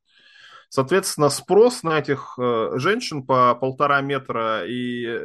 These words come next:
весом по тридцать килограмм, ну, видимо, какой-то все-таки есть. То есть люди это смотрят.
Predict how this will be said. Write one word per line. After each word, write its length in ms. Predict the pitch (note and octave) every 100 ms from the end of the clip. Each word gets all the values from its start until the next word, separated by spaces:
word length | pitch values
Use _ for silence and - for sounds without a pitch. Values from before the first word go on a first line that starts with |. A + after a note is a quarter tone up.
| G#2+
весом 460 | B2+ G3+ G#3 C#3+ B2+
по 100 | C3+
тридцать 360 | C#3 C3 -
килограмм, 420 | C3+ B2+ C#3 C3+
ну, 100 | D3
видимо, 460 | D3+ D3+ C#3+ D3 C#3
какой-то 480 | C#3+ C#3+ D#3+ D3 C#3
все-таки 420 | - C3+ - F3
есть. 440 | G3+ D4+ - - _ _ - - -
То 80 |
есть 160 | C3 C3
люди 220 | E3+ D#3
это 200 | C#3+ C#3+
смотрят. 520 | C#3 F3+ G#3+ C3+ G2+